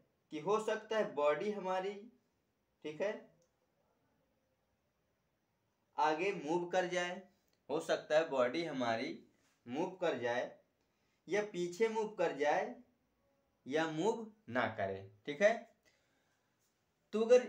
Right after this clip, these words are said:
इधर body जाती है तो मतलब क्या हुआ कि इसका force ज़्यादा है, अगर इधर body आती तो मतलब इधर वाले का force ज़्यादा लग रहा है ना। और यदि ना इधर को जाती ना इधर को जाती तो इसका मतलब क्या हुआ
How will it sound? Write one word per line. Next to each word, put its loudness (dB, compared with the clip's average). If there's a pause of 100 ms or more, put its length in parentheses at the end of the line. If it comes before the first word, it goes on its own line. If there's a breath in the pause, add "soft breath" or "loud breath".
इधर 0
body -2
जाती -2
है -4 (440)
तो -8
मतलब -2
क्या 2
हुआ -4 (240)
कि -10
इसका -8
force -8
ज़्यादा 2
है, 0
अगर -2
इधर 2
body -2
आती -2
तो -6
मतलब -4
इधर -4
वाले 0
का -4 (160)
force -4 (320)
ज़्यादा 2
लग 0
रहा 0
है -4
ना। 0 (640)
और -2
यदि 0
ना 2 (100)
इधर 0
को -4
जाती -2
ना -4
इधर -2
को -6
जाती -2
तो -8
इसका -6
मतलब -6
क्या 0
हुआ -2